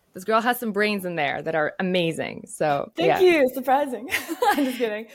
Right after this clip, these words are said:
Speaker 1: <laughs>
Speaker 2: Uh, you know what's funny though is, like, uh, here, I'm getting tangled in my cord. I think the same thing about your videos. And I was like, "Okay, maybe is it because of, like, the Eastern European background that, like,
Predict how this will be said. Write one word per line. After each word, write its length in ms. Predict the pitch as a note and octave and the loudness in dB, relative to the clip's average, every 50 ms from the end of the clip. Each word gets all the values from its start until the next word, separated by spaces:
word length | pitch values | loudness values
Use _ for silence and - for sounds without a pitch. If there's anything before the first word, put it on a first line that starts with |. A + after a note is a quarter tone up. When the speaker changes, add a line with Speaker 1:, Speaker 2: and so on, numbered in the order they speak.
| - | -20
Speaker 1:
<laughs> 140 | - - - - | -18 -10 -4 0
Speaker 2:
Uh, 300 | A#3+ D4+ G4 - - - - | 4 4 4 4 4 0 0
you 100 | - - | 0 2
know 120 | - F#4 G4 | 2 2 2
what's 200 | F4+ F#4 - - | 2 -2 -4 -4
funny 240 | - C4 A#3 A#3+ C4+ | -4 -4 -2 -2 -2
though 140 | C4 D#4 D#4+ | -2 -2 -2
is, 100 | E4 B3+ | 0 0
like, 280 | B3+ A3+ G#3+ A3 - - _ - - | 0 0 -2 -2 -6 -14 _ -8 -6
uh, 80 | G3+ | -6
here, 200 | F3+ - A#3 G#3 | -4 -2 0 0
I'm 120 | F#3+ F#3+ G3+ | 0 -2 -4
getting 160 | G3+ F#3+ G3 | -4 -6 -4
tangled 260 | - A3 F#3+ F#3+ G3+ | -2 -2 -2 -2 -2
in 60 | F#3 | -4
my 80 | F3+ F3 | -4 -4
cord. 260 | - A#3 G3+ F3+ F3 - - - _ _ _ _ _ _ _ _ | -2 0 0 0 -2 -6 -12 -20 _ _ _ _ _ _ _ _
I 120 | - G#3 A3 | -4 -4 -2
think 180 | C#4 C#4 C4 | -4 -6 -8
the 80 | D4+ D4+ | -6 -4
same 260 | - C4+ A#3 A3+ A3+ | -4 -4 -4 -4 -4
thing 160 | B3 A#3 A#3 | -4 -4 -2
about 220 | A#3 G#3 G#3+ F#3 G3+ | -2 -2 -2 -2 0
your 160 | G3+ G3 G3 | -2 -2 0
videos. 520 | G3 G#3 G3+ F#3+ F3+ E3+ E3+ E3+ F#3 - - _ - | 0 0 0 2 2 0 0 -2 -4 -8 -10 _ -2
And 100 | A3 A#3 | 0 2
I 60 | A#3 | 2
was 80 | A#3 G#3+ | 4 4
like, 140 | A3+ A3 - | 2 2 0
"Okay, 240 | - - - C#4 | 0 0 2 2
maybe 400 | A#3 A3+ A#3 B3+ D4 F4+ F4+ A4 - - | 4 4 4 4 4 2 0 -2 -2 -2
is 160 | - C4+ A#3 B3+ | 0 0 2 2
it 220 | C#4 C4+ C4+ - | 2 0 0 -4
because 580 | C#4+ C4+ C4 C4+ C4+ A#3+ A#3 A3+ A3+ A3+ G3+ G3 | -6 -6 -2 0 2 4 4 4 4 2 2 0
of, 140 | - G#3+ | 0 0
like, 180 | G3+ G#3 A3 - | 0 0 0 0
the 180 | G#3 F#3+ - A3+ | -2 -2 -2 -2
Eastern 360 | A3+ A3 - - A3+ A3 G#3 | -4 -2 0 0 0 0 0
European 680 | G3 F#3+ F#3 F3 - - - - G3+ G#3 A3 A#3+ A#3+ | 0 0 0 0 -2 -6 -14 -10 -6 -2 0 0 0
background 920 | G#3+ A3 A3 C4+ D4 C#4+ - - E4 D#4 D#4+ D#4+ D#4+ D#4+ D#4+ D#4+ E4 E4 - _ - - - - _ _ - | 2 2 2 2 0 -2 -4 -2 0 0 2 2 2 0 0 -2 -4 -6 -8 _ -20 -20 -20 -20 _ _ -2
that, 280 | A#3+ G#3+ G3+ G3 F#3 | 0 2 2 2 0
like, 420 | G3 G#3 G3 F#3 F3+ F3 - - | 0 0 0 0 -2 -4 -8 -14